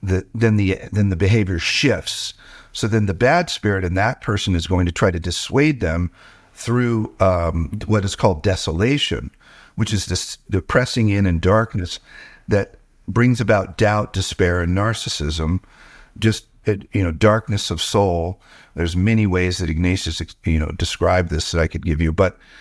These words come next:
and then the good spirit's gonna say, "No, but you're making the right decision. The good is, is in, on God's path,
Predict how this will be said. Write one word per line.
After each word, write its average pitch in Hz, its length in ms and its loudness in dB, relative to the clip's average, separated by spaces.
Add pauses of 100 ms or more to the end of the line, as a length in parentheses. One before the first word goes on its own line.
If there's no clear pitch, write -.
(180)
and 113 140 0
then 120 100 2
the 104 80 0
good 196 220 0
spirit's 110 400 -2
gonna 104 180 -2
say, 98 380 -2 (1160)
"No, 135 300 2
but 113 240 0
you're 107 180 -2
making 123 360 2
the 98 100 0
right 98 220 0
decision. 107 680 -2 (520)
The 95 160 -2
good 113 400 0
is, 95 380 -4 (100)
is 117 400 -2 (260)
in, 92 280 0
on 92 240 2
God's 85 340 2
path, 82 500 -2